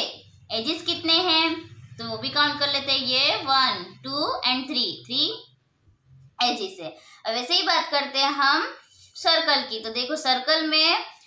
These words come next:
ना ही vertices होते हैं ना ही edges होते हैं। Why? क्योंकि वर्टिस और edges कब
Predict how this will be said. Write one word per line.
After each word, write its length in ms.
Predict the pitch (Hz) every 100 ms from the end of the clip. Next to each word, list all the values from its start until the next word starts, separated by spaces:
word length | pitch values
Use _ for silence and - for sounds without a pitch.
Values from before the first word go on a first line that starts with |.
| _
ना 140 | 220 214
ही 220 | 233 247
vertices 800 | 220 196 190 - 285 311 311 320
होते 280 | 330 294 294
हैं 300 | 302 330 294
ना 160 | 262 214 208
ही 200 | 254 330 302 - -
edges 360 | 294 320 320
होते 240 | 294 247 247
हैं। 240 | 240 220 190
Why? 440 | 202 240 277 294 294 - 320 -
क्योंकि 240 | 233 220 233
वर्टिस 680 | 226 226 233 - 311 392 302
और 180 | 285
edges 480 | 247 240 233 294 - -
कब 300 | 302 262